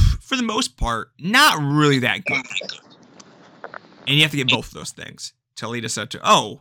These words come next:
this is actually really well done," or a well done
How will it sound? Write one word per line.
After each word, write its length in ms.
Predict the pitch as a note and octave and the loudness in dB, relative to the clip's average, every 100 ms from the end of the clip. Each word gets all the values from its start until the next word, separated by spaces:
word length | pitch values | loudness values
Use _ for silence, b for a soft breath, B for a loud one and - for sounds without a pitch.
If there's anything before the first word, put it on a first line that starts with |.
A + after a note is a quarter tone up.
| - _ | -20 _
this 180 | C#3+ C#3+ | -6 -4
is 100 | C#3+ - | -4 -2
actually 340 | B2+ - C#3 | 0 0 -2
really 280 | B2+ B2 B2 | -4 -6 -4
well 200 | A#2+ G#2+ | -4 -6
done," 460 | A#2 G#2+ G#2 A2 G#2+ _ _ _ _ _ _ _ _ _ _ - | -6 -6 -6 -8 -12 _ _ _ _ _ _ _ _ _ _ -10
or 200 | D3+ D3+ - | -6 -6 0
a 140 | D#3+ F3+ | 2 2
well 300 | B2+ C#3+ G3+ | 4 4 2
done 480 | A2 G2+ G2+ C3 | -2 -6 -8 -10